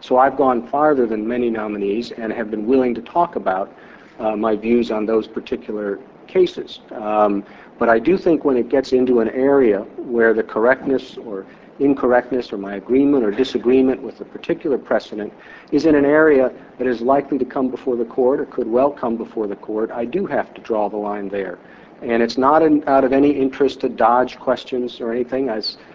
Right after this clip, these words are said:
my views on cases that I think are not likely to come before the court, I'm perfectly willing to discuss.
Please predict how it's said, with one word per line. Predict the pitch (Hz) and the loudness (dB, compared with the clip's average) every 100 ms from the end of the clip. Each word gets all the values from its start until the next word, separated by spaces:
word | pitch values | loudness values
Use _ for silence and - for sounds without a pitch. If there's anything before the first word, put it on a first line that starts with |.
| - - | -16 -8
my | 110 | -6
views | 113 120 127 123 | -4 -2 -2 -2
on | 113 113 - | -4 -6 -8
cases | - 143 135 113 | -2 -2 0 0
that | 120 | 2
I | 117 | 2
think | 123 120 | 0 -4
are | 113 | -2
not | 110 170 | -2 -2
likely | 135 113 - 104 | -2 -4 -4 -8
to | 98 | -8
come | - 98 | -8 -10
before | 101 - 98 | -10 -10 -10
the | 98 | -8
court, | 113 123 | -6 -4
I'm | 123 | -6
perfectly | 110 190 185 - 123 | -4 -2 -2 -2 -2
willing | 104 107 104 98 | -4 -4 -6 -8
to | |
discuss. | 90 92 - 92 92 | -10 -10 -8 -8 -8